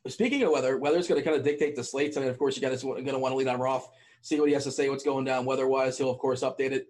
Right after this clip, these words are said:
later on during Crunch Time with Cardi. Uh, that, that kicks off, what, six fifteen on the East Coast. If you guys are premium members, takes you guys all the way up to lock. He'll update it throughout the show. Uh, we got some dicey situations. I'll go ahead and copy and paste. I'll drop the weather link to you guys in chat right now as far as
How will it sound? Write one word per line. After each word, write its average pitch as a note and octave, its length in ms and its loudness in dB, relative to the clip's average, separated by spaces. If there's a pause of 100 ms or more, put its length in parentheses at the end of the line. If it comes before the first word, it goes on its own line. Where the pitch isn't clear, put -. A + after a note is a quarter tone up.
(300)
later D#3+ 320 4
on D#3 200 2 (160)
during C3 300 -2
Crunch D#3+ 320 -2
Time C#3+ 260 0
with B2 120 -8 (100)
Cardi. D#3 540 0
Uh, C3 140 0
that, B2+ 180 -4
that C#3 160 -4
kicks - 180 -10
off, C3+ 180 0
what, B2+ 160 -4
six - 200 -4
fifteen C#3 380 -4
on B2 60 -4
the B2+ 100 -6
East C#3+ 280 -8
Coast. C3+ 220 2
If - 20 -6
you C3+ 80 -8
guys C3 180 2
are A#2 140 -4
premium D3+ 260 0
members, C#3+ 460 0 (320)
takes D3+ 160 0
you C#3+ 60 -6
guys C3+ 180 2
all C3+ 80 2
the C3+ 40 2
way C3 80 0
up C3 60 -8
to B2+ 60 -2
lock. C3 340 2
He'll C3 120 0
update C3 260 -2
it C3 160 0
throughout B2+ 320 -4
the C#3+ 80 -14
show. C#3 480 0 (360)
Uh, B2 280 0
we C3+ 80 -2
got C3+ 180 0
some B2 180 -4
dicey C#3 380 0
situations. C3 480 0
I'll F#3 60 4
go A3+ 80 4
ahead A3+ 140 2
and C#3+ 120 -6
copy C#3+ 320 0
and B2 140 -4
paste. C3 260 -4
I'll B2+ 80 -2
drop C3 260 -2
the B2 60 -6
weather B2+ 200 -2
link C3 180 0
to C3 60 -6
you A#2+ 40 -8
guys B2+ 300 -2
in A#2+ 80 -8
chat - 260 -2
right B2 140 -4
now C3 160 -4
as B2 100 -6
far B2+ 240 0
as B2 160 -8